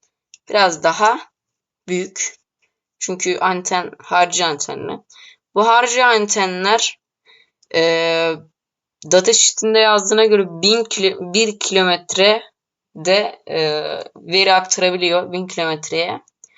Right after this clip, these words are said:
E, bunun bin kilometrede ne kadar sağlıklı olduğu tartışılır tabii ki de. Diğer N R F yirmi dördün ise, yani üstünde anten olanın da küçük modeli, biraz daha küçük modeli.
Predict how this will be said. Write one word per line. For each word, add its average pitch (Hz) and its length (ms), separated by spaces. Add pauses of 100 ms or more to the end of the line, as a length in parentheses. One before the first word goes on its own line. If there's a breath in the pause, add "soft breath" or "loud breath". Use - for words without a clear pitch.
(1160 soft breath)
E, 190 40
bunun 240 680 (100)
bin 208 260
kilometrede 226 600
ne 220 100
kadar 220 340
sağlıklı 208 500
olduğu 185 300
tartışılır 190 540
tabii 151 260
ki 165 120
de. 220 180 (680 loud breath)
Diğer 233 380
N 214 100
R 214 80
F 208 200
yirmi 202 300
dördün 202 460
ise, 226 560 (140)
yani 175 560 (500 soft breath)
üstünde 185 340
anten 180 320
olanın 165 580
da 233 300 (540)
küçük - 560
modeli, 156 640
biraz - 440
daha - 160
küçük - 260
modeli. 156 520